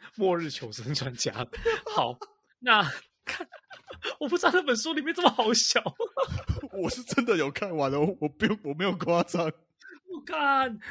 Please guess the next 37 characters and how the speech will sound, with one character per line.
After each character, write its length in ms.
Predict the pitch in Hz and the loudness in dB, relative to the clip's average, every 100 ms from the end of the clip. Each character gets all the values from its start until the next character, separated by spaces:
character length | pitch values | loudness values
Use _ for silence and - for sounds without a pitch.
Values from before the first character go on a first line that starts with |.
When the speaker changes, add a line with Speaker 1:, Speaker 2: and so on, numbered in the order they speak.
| - | -12
Speaker 1:
好， 280 | - 170 143 - _ _ _ _ _ - - | -4 0 0 -4 _ _ _ _ _ -18 -8
Speaker 2:
嗯。 80 | 165 | 2
Speaker 1:
那 420 | 156 127 110 - _ - | 6 6 4 -4 _ -6
他 140 | 175 | -4
有 40 | |
没 60 | 127 | -4
有 80 | 107 | -6
教 160 | 135 | -8
你 100 | 139 | -8
我 140 | 110 101 | -10 -12
们 120 | 101 | -12
要 60 | 123 | -12
怎 80 | |
么 80 | 104 | -10
确 200 | 101 - | -8 -4
保 160 | 120 95 | -4 -6
粮 240 | 95 101 | -12 -8
食？ 260 | - - 98 _ _ _ _ _ _ _ | -4 -4 -6 _ _ _ _ _ _ _
Speaker 2:
哦， 180 | - - - | -14 -14 -14
粮 220 | 98 107 | -12 -12
食 240 | - 92 | -14 -16
有。 240 | 95 - - _ _ _ | -16 -18 -20 _ _ _
首 180 | - 98 | -16 -10
先， 180 | 131 135 | -8 -8
Speaker 1:
嗯。 80 | 135 | -8
Speaker 2:
第 140 | 123 | -6
一 60 | 113 | -6
个， 200 | 87 - - _ - | -8 -14 -20 _ -12
你 100 | 110 | -10
平 200 | 135 165 | -10 -10
常， 200 | 147 127 _ _ | -12 -14 _ _
我 100 | 113 | -8
觉 120 | 135 | -4
得 80 | 170 | 0
他 100 | 202 | -2
这 140 | - | 0
个， 100 | 165 | 0